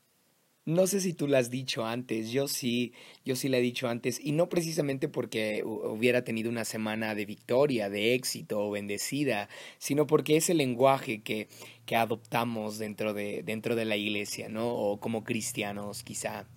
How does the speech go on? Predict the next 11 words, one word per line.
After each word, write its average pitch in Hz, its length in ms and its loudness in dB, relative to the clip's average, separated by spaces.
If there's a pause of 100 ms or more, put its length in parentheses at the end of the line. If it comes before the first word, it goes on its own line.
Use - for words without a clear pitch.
(320)
No 143 100 0
generalizo, 117 720 4
al 110 120 -2
menos 117 260 -2
yo 117 100 -2
los 117 140 -2
que 120 120 -4
conozco 113 460 -4
sí. 120 380 -4 (340)
<laughs> - 460 -12 (720)
Ah, 127 380 2